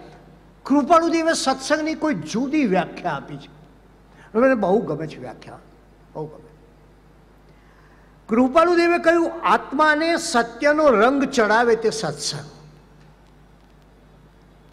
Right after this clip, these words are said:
કેટલી height છે, કેટલો વ્યાપ છે, જરા વિચાર કરો તમે કે અહીંયા આપણે બેઠા છીએ, એ દેહ નથી બેઠા, માણસો નથી બેઠા,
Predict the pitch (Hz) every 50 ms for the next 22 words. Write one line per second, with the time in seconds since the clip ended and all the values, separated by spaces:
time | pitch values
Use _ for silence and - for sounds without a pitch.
0 | _ - _ _ _ _ _ _ _ - _ _ _ _ _ _ _ _ _ _
1 | _ _ _ _ _ _ _ _ _ - 285 - - - 359 370 349 254 160 -
2 | - - 147 175 220 269 262 - - - - 302 - - 269 262 262 - 302 302
3 | 277 233 165 139 127 165 165 185 240 - - - - 285 240 196 226 254 262 233
4 | 180 156 185 180 180 - 262 240 233 220 - 254 254 254 233 - 202 170 165 156
5 | 139 - - - - - - - - - - - - - - - - - - -
6 | _ - 330 262 220 220 220 220 226 277 302 294 294 294 302 320 330 320 311 262
7 | 226 220 226 214 262 277 - - - 294 311 277 175 - - - - - - -
8 | - - - _ - _ _ - _ - - - _ _ - _ - - - -
9 | - - - - - 285 285 185 180 220 247 254 285 302 330 320 - 302 320 320
10 | 277 254 262 254 269 233 202 208 226 240 226 - - 302 320 320 302 - 302 320
11 | 302 254 220 - 180 131